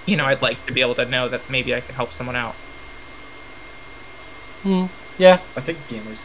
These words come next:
Speaker 3: definitely are, like, the more <coughs> kind of, like, hermit in the world,
Speaker 1: <laughs>
Speaker 3: like,
Speaker 1: Well, like, it,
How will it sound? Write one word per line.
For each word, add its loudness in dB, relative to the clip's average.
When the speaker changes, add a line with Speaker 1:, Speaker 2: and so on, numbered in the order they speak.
Speaker 3:
definitely -10
are, -8
like, -6
the -4
more -4
<coughs> -12
kind 0
of, 0
like, 0
hermit -2
in 4
the -2
world, -2
Speaker 1:
<laughs> -14
Speaker 3:
like, -10
Speaker 1:
Well, 4
like, 4
it, -2